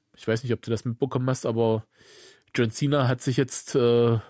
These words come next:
innerhalb von, im Abstand von zwei Wochen, äh, an beiden Armen operieren lassen.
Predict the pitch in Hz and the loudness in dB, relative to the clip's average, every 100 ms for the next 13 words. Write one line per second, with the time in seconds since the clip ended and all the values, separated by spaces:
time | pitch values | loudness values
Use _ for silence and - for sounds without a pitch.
0 | _ 117 120 117 131 143 135 127 123 - | _ -4 -2 -2 -4 -4 -4 -6 -6 -6
1 | 120 131 117 107 113 120 143 131 - 113 | -4 -4 -4 -2 0 0 -2 -4 -2 -2
2 | 110 117 110 95 147 - 107 135 113 117 | 0 -4 -2 -2 -2 -2 -2 -2 -4 -2
3 | 110 143 101 - 147 | -2 -2 -4 -6 -8